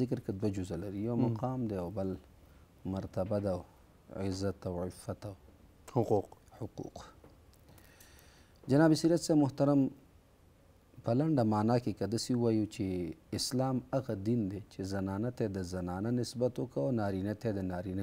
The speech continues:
Speaker 1: نسبت وکړو.
Speaker 2: مهم.
Speaker 1: د دې نه وړاندې نسبتونه ښځینه‌و ته د زناورو نه هم کمتر شوي دي.
Speaker 2: بله.
Speaker 1: که موږ تاسو تاریخ د دې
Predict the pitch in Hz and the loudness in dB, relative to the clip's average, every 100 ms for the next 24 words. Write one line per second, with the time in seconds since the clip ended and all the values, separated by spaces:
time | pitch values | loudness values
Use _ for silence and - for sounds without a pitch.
0 | 95 - - - - - 139 113 107 - | -4 -6 -12 -16 -18 -8 -2 -2 -4 -8
1 | - - - - - - - - - 135 | -20 -20 -20 -20 -20 -20 -20 -4 2 8
2 | 180 165 156 165 156 135 113 120 117 - | 8 8 8 6 6 6 4 2 -2 4
3 | 147 139 127 - - - - - 117 95 | 4 4 2 -4 -18 -20 -18 -4 0 2
4 | 101 110 113 101 95 90 - - 92 101 | 2 4 2 2 0 0 -4 -10 -4 -2
5 | 101 101 104 123 123 113 135 131 113 - | 0 2 4 4 4 4 6 4 2 -6
6 | - 95 - 104 - 104 107 110 - - | -4 -4 -2 -4 -4 -8 -8 -10 -10 -2
7 | 127 107 101 98 - - - - - - | 0 0 -4 -10 -20 -20 -20 -20 -20 -20
8 | - - - - - - 117 127 135 147 | -20 -20 -20 -20 -6 2 6 6 8 8
9 | 143 147 143 143 156 151 147 127 | 6 4 8 8 8 4 2 6